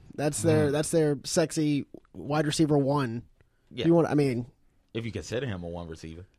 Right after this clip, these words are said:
Speaker 1: Right. No, no. He's a three.
Speaker 2: Mm.
Speaker 3: Right.
Speaker 1: But in Seattle, that's what he is because they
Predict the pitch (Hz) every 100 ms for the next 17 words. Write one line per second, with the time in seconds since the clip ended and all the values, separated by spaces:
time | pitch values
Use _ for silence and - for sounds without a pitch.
0 | - 170 147 90 _ - 151 160 - 151
1 | 156 104 92 - - 165 156 - 147 120
2 | 67 - - 127 110 - 107 78 165 170
3 | 170 160 - _ _ _ _ 196 202 -
4 | 202 269 226 233 175 180 196 220 254 202
5 | 151 156 165 156 139 127 135